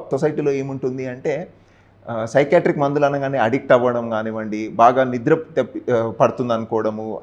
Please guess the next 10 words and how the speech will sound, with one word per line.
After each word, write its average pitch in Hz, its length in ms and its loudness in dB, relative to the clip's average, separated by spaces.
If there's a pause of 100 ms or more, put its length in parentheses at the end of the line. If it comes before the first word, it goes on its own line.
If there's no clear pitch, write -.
అతిగా 147 280 2
నిద్రపోతారు 131 580 0
అనుకోవడము, 110 540 -6
వెయిట్ 143 280 2
గెయిన్ 135 220 0
అవుతుంది 120 340 -6
అనుకోవడము, 110 500 -8
ఇలాంటివి 127 360 -4
కామన్‌గా 123 380 0
కన్-, 104 440 -8